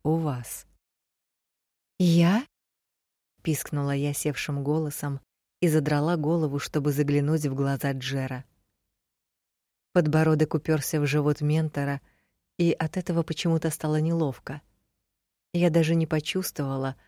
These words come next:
а каким-то обострившимся чутьём ощутила, как напряглись его мышцы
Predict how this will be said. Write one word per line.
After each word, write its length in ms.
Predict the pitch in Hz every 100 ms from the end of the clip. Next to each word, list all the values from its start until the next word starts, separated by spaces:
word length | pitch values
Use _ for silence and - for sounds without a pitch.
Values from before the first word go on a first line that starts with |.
| _ _ _ _
а 100 | 170
каким-то 600 | 175 - 190 175 175 - -
обострившимся 1080 | 160 160 - 180 180 - 165 151 - 160 -
чутьём 600 | - - 147 - 175 170
ощутила, 540 | 143 - 151 - 175 151
как 180 | 151 -
напряглись 560 | 147 151 147 156 -
его 180 | 147 139
мышцы 540 | 143 165 - - 143